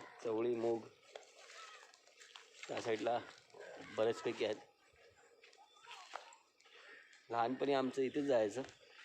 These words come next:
बरेच आम्ही सर्व आता, आता सर्वांची लग्न झाल्याच्या नंतर सर्व आता कामामध्ये बिझी झाले, वेळ नाही भेटत कोणाला. म्हणून, अ, आता जसं जसं वेळ भेटतो तसं मे महिन्यात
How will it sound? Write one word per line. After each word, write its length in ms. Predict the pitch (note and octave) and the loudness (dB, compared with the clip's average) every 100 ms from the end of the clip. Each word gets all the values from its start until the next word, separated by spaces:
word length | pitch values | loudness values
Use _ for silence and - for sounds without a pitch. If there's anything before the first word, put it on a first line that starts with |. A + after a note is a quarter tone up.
| - - | -14 -2
बरेच 220 | A2+ C3+ | 0 2
आम्ही 180 | A#2 A#2+ | 0 0
सर्व 200 | B2 A#2+ | 2 2
आता, 280 | C3 B2+ B2+ - - | 4 4 2 0 -2
आता 200 | A2+ B2+ | 0 0
सर्वांची 420 | C3+ C3 C#3+ C#3 | 2 4 4 2
लग्न 260 | A#2 B2+ D3+ | 4 4 6
झाल्याच्या 280 | C#3 C3+ | 6 4
नंतर 240 | C#3 C3 C#3 | 2 0 -2
सर्व 220 | C3 B2+ | 0 0
आता 400 | B2+ C3 B2+ A#2 - - - | 2 4 4 2 -4 -16 -8
कामामध्ये 460 | A#2+ A2+ B2 B2 B2+ | -2 2 2 4 2
बिझी 340 | A#2+ A2 A#2 | 2 -4 0
झाले, 220 | B2 G2 F#2+ - - - - - | 2 2 -2 -12 -16 -14 -10 -2
वेळ 220 | G#2+ C3 | 4 6
नाही 120 | C#3 C3+ | 6 6
भेटत 200 | B2+ B2 | 2 0
कोणाला. 240 | G#2+ A2 D3 - - - - - - - - - - - - - | -2 -2 -4 -8 -14 -12 -10 -8 -8 -8 -6 -4 -4 -6 -6 0
म्हणून, 240 | A#2 C#3 | 2 4
अ, 220 | C3+ C3 B2 - - - - - | 6 4 2 -2 -8 -10 -12 -12
आता 280 | - C#3 C3 - - - - | 0 2 2 -2 -18 -20 -4
जसं 220 | A#2 C#3+ | 0 2
जसं 140 | C3+ D#3 | 4 4
वेळ 220 | C#3 C#3+ | 6 6
भेटतो 360 | C3 B2+ D3 C3+ | 4 2 2 2
तसं 140 | D3+ | 2
मे 160 | C3+ C3 | 2 2
महिन्यात 260 | C3 C3 | 4 2